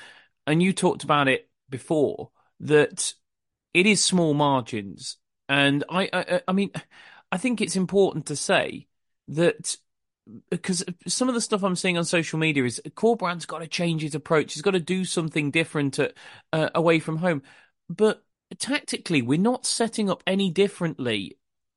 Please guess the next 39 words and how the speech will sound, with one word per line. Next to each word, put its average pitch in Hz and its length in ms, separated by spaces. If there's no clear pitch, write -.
away 185 320
from 160 240
home 113 320
to 131 120
what 147 200
we're 160 80
setting 170 400
up 151 220
at - 140
home 214 340
from 143 180
what 135 140
I 139 100
can 139 200
see. 165 340
The 165 80
personnel 220 640
is 143 120
not 143 200
differing 120 520
particularly 120 720
in 117 80
any 120 220
real 120 200
way 120 220
unless 120 380
it's - 240
enforced 120 720
or, 113 320
or 123 160
due 127 240
to 117 100
fitness. - 580
And 226 480
I, 214 160
I 208 80
don't 240 160
know. 247 380
I, 180 140